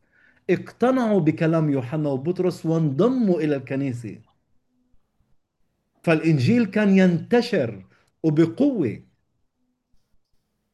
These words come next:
مهم إخوتي إنه ننتبه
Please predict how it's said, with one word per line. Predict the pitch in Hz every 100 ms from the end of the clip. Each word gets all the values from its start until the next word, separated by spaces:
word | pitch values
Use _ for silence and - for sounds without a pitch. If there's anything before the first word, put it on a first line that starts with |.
| _ _ _ _ _ _ _ _ _ _
مهم | 131 160 254 226
إخوتي | 226 233 196 190
إنه | 170 151
ننتبه | 208 196 165 180